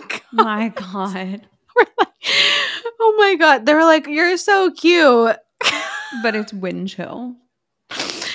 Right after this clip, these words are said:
Speaker 1: I'm literally crying. Oh my God. It was
Speaker 2: That is
Speaker 1: I,
Speaker 2: so
Speaker 1: I
Speaker 2: funny.
Speaker 1: peed, but I forgot to even send you this and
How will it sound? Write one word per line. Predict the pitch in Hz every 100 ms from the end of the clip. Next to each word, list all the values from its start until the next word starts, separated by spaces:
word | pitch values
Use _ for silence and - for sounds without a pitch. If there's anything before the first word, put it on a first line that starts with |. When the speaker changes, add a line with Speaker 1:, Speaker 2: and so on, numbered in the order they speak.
| - -
Speaker 1:
I'm | 381 339
literally | 349 339
crying. | - 269 285 240 226 220 220 -
Oh | 240 220
my | 208
God. | 202 208 208 214
It |
was | 214 240
Speaker 2:
That | 226
is | 254 294
Speaker 1:
I, | 247 233
Speaker 2:
so | 220 202
Speaker 1:
I | 240 240
Speaker 2:
funny. | 190
Speaker 1:
peed, | 208 262 254
but | 240 - -
I | 233
forgot | 262 247 247
to | 247
even | 220 214
send | 196 254 254
you |
this | 214 202 190
and | 240 220